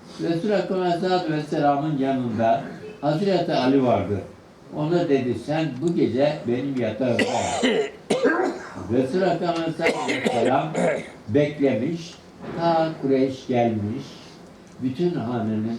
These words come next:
etrafını tutmuşlar. O vakit çıktı, bir parça toprak başlarına attı.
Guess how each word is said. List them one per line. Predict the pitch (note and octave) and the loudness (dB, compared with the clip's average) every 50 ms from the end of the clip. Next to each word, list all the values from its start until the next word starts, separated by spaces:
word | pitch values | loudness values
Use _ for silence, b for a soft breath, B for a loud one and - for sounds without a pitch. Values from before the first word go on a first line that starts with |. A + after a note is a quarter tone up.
| - - | -4 -4
etrafını | B2 B2 B2 - A#2 A#2 A2+ G#2+ - A2+ B2 A#2+ | -4 -2 -2 0 0 2 2 2 0 -2 -4 -6
tutmuşlar. | G#2+ G#2+ A#2 G2+ E2+ - G2+ F#2+ F#2+ - - A#2 G#2 G2 - - - - - - - - - - - - - - | -6 -6 -8 -8 -8 -6 -8 -8 -8 -4 -2 -2 0 -2 -2 -6 -12 -18 -20 -20 -20 -20 -20 -20 -20 -20 -6 -2
O | C3 D3 D#3+ D#3 | 2 2 4 4
vakit | - - - - - - - | 2 0 -4 -8 -8 -4 0
çıktı, | C#3+ C#3 - - - A#2+ B2 C3 C#3 C#3+ C#3+ - - - - - - - | 0 0 0 0 -4 -2 0 0 0 0 -2 -6 -12 -20 -20 -20 -8 -2
bir | E3+ F3 E3+ D3+ - | 2 2 2 2 2
parça | B2+ A#2 A2+ - - C3 B2+ - - | 2 0 0 0 0 -2 -2 -2 -2
toprak | B2 A#2+ A#2 - - C#3+ C#3+ D3 C#3+ - A2 | -2 -2 -2 -2 0 2 2 2 0 -2 -2
başlarına | A2 A#2 A2+ A2 - A#2 A#2+ A2 G#2 G#2+ A#2 A#2+ | 0 0 0 0 -2 0 0 0 0 0 -2 -4
attı. | A2 - A#2 B2+ C3 - - - - A#2+ A#2 A2+ A#2 B2 - | -4 0 0 2 2 0 -2 -6 -6 -4 -4 -2 -4 -4 -6